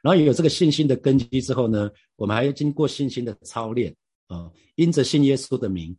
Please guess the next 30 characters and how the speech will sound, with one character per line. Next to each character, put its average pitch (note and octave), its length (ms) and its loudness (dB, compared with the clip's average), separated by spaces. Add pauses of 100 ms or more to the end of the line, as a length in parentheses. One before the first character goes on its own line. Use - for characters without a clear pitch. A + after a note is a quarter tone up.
因 D3+ 120 2
着 C#3 100 2
相 C3+ 180 0
信 C3+ 280 -4
耶 B2 140 2
稣， A#2 320 -4
我 G2+ 60 -8
们 G2 120 -4
愿 C3 200 0
意 B2+ 80 0
什 - 140 -6
么？ D2+ 100 -14 (180)
我 G#2 60 -6
们 A2+ 80 0
愿 C3+ 120 2
意 - 20 -2
顺 B2+ 440 -4
服。 - 240 -18 (440)
因 E3 100 0
着 D#3 60 4
相 D3+ 240 0
信 C#3+ 160 2
耶 C#3 100 4
稣， B2+ 400 -2
我 G#2+ 80 -8
们 G2+ 160 -6
愿 C3 160 0
意 A#2+ 140 -2
委 E2+ 200 -10
身。 F#2+ 320 -6